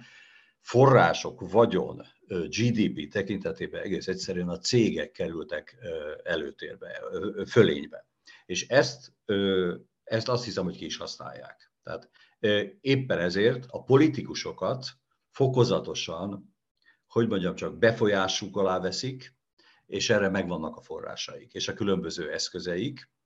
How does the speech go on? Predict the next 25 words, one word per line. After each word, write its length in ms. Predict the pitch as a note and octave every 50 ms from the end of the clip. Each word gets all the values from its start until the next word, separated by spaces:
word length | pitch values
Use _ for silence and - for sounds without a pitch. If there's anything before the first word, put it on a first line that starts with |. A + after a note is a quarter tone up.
| - - - - - - _ _ _
És 60 | -
ha 80 | - F#2
van 140 | A2 C#3 D3
egy 120 | B2+ -
kis 320 | - A2 F#2+ - - - -
időnk 540 | - B2+ B2+ - A2 G#2 A2 B2+ C3 C3 B2+
még, 420 | - G2 G2 G#2 A2+ C3 B2+ D3 C#3 -
akkor, 600 | - G#2 - - - - G#2 G#2 G#2 G2+ G2 -
akkor 520 | G2+ G2+ F#2+ - - - G#2 G2+ G2+ G2 -
erre, 380 | - A#2+ A#2 A2+ G#2 F#2 F2+ F2+ F2+ F#2 F#2 - -
ö, 340 | G#2+ G2 G2 F#2+ F#2+ F#2+ F#2+
mondanék 640 | G2 G#2 A#2 A2+ G#2 F#2 F#2 F2 F2+ F2+ F2 E2+ -
egy 260 | G2 F2 F2 F2+ -
nagyon 300 | G2 G#2+ G2+ F#2 F2+ F2+
konkrét 360 | - G#2 G2 G2 G#2 G#2 G2+
dolgot 380 | G2 G#2+ G2+ F2+ E2+ D#2 - -
is, 160 | E2 - -
tehát, 260 | - E2+ E2 D#2+ -
hogy, 240 | - F#2 F2 - F2
ö, 180 | F2 F2 E2+ E2 -
egy 120 | F2+ F2 E2
kicsit 480 | - - F#2+ - F#2 F#2 _ - - _ - F#2 F#2 F#2 F#2
világossá 560 | G#2 A2 G2+ E2+ D#2+ D#2 - - - F2 D#2+
tegyük, 300 | - F2+ F2 E2+ E2 -
hogy 200 | - F#2 F2+